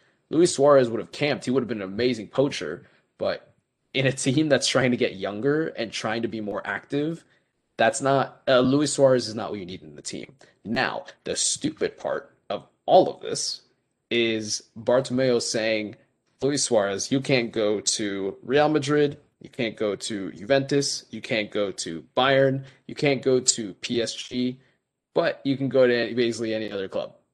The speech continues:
that you want." Oh, Manchester City, I think, was the other one. Uh, you can go to any other club. So, of course, <laughs> he just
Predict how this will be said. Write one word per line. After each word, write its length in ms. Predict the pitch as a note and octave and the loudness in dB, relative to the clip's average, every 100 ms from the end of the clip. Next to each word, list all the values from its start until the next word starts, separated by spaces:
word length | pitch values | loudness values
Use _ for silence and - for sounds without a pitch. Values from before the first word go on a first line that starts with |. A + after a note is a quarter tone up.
| _ | _
that 140 | G#2 | -6
you 100 | F#2+ | -4
want." 160 | D#2 - _ _ _ - | -8 -12 _ _ _ 0
Oh, 180 | B2+ A2 | 2 4
Manchester 380 | C3+ C3+ B2 | 2 2 -4
City, 260 | A#2+ G#2 C2+ | -4 -6 -8
I 20 | |
think, 180 | - - | -12 -12
was 140 | F2+ | -14
the 120 | F2+ E2+ | -10 -10
other 160 | C#2 | -8
one. 120 | A#1+ - _ _ _ _ _ | -12 -16 _ _ _ _ _
Uh, 260 | A2+ A2 G#2+ | -4 -2 0
you 80 | A#2+ | 0
can 80 | |
go 100 | B2+ | 4
to 60 | B2+ | 4
any 160 | B2 A2 | 4 0
other 140 | E2 | -4
club. 280 | - - - _ _ | -8 -12 -12 _ _
So, 480 | - C#3+ C#3 C3+ - - _ | -4 4 6 6 2 -16 _
of 120 | B2 - | -6 2
course, 400 | F#3+ - - - _ _ - | 2 2 -4 -12 _ _ -2
<laughs> 240 | - - | -2 2
he 220 | F#3 B2+ | 2 2
just 380 | A2+ A#2+ - - | 0 -2 -2 -8